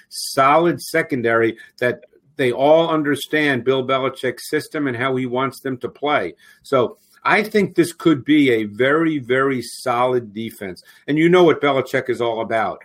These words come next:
It's the points. It's the red zone. You know, s-, very rarely are they the number one or number two defense in the league in terms of yards allowed, but it's about scoring defense.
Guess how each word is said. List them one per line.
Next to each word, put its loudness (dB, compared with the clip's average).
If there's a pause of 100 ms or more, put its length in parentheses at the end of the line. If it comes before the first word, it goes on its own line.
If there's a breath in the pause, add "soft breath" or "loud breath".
(140 soft breath)
It's -12
the -6
points. -4
It's -16
the 0
red -2
zone. -8 (320 soft breath)
You -4
know, -2
s-, -10
very 2 (160 loud breath)
rarely 2
are 0
they 2
the -2
number -2
one 0
or -4
number -8
two -8
defense -10
in -10
the -8
league 0
in -4
terms -8
of -10
yards 0
allowed, 0 (320 loud breath)
but 2
it's 0
about 0
scoring 4
defense. -12